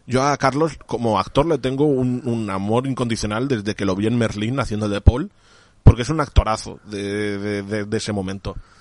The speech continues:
Pero como actor de doblaje, uf, uf.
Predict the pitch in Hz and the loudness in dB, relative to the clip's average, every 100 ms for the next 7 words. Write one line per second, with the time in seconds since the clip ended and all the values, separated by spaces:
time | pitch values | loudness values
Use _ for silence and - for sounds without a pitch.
0 | - _ - _ _ _ _ - 123 113 | -20 _ -20 _ _ _ _ 2 4 2
1 | 117 113 - 147 165 147 147 139 - 143 | 0 2 4 4 4 0 -2 -4 -2 0
2 | 139 135 120 123 - - - - - - | 0 0 4 10 12 12 6 0 -4 -8
3 | - 135 | 0 10